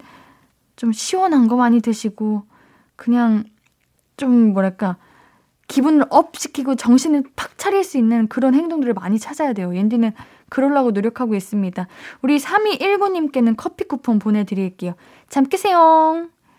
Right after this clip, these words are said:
자, 노래 한 곡 듣고 와서 더 많은 이야기 나눌게요. 일오이공님의 신청곡입니다. 러블리즈의 그대에게 듣고 올게요. 신예은의 볼륨을 높여요. 사연 더 만나볼게요.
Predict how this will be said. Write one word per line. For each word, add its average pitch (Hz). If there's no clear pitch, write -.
자, 294
노래 285
한 349
곡 339
듣고 285
와서 262
더 247
많은 226
이야기 226
나눌게요. 190
일오이공님의 302
신청곡입니다. 226
러블리즈의 254
그대에게 180
듣고 -
올게요. 185
신예은의 320
볼륨을 302
높여요. 233
사연 349
더 330
만나볼게요. 196